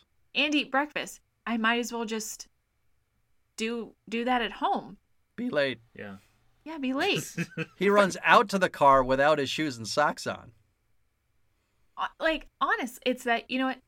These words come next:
Speaker 1: That's, that's classic movie bullshit that I don't
Speaker 3: It
Speaker 1: fucking
Speaker 3: is.
Speaker 1: like. As if that I'm supposed to relate to him on some level.
Speaker 3: <laughs>
Speaker 1: Like,
Speaker 3: Mm-hmm.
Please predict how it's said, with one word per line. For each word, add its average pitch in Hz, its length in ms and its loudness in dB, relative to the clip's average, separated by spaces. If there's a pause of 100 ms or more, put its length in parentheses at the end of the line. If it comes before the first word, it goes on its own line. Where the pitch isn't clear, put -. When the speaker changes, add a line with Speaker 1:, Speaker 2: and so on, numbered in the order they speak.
(120)
Speaker 1:
That's, 214 240 -8 (240)
that's 185 200 -8
classic 202 500 -6
movie 196 220 -6
bullshit 175 520 -10 (340)
that 175 100 -2
I 180 100 2
don't 208 140 -2
Speaker 3:
It - 60 -18
Speaker 1:
fucking 143 280 -2
Speaker 3:
is. 101 180 -4
Speaker 1:
like. 135 360 -4 (240)
As 220 180 0
if 220 140 -4
that 208 120 0
I'm 220 140 0
supposed 240 280 -4
to 233 60 -6
relate 220 340 0
to 240 80 -6
him 196 220 -4
on 180 160 -2
some 185 220 -4
level. 170 440 -8
Speaker 3:
<laughs> 220 40 -4
Speaker 1:
Like, 190 240 0
Speaker 3:
Mm-hmm. 185 220 -4